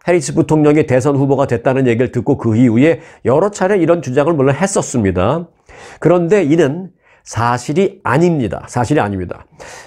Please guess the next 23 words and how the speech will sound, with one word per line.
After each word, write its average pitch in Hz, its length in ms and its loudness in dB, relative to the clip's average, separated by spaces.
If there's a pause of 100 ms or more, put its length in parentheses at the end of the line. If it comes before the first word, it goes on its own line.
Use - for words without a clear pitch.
(200)
바이든 185 240 0
대통령은 220 520 2
이 165 80 2
해리스 170 340 -2
부통령에게 143 760 0 (260)
국경을 170 520 0
막아라라는 135 1300 -2
그런 151 300 0
지시를 143 380 0
한 127 140 -2
게 127 80 0
아니라 110 280 -2
이제 101 160 -4
가서 156 560 0 (260)
멕시코와 143 1000 0
이 127 100 -2
뭐 117 140 -2
텍사스 165 600 -2
또는 151 180 0
캘리포니아, 156 600 0
이제 135 160 0
주로 160 300 0
텍사스죠. 143 680 -2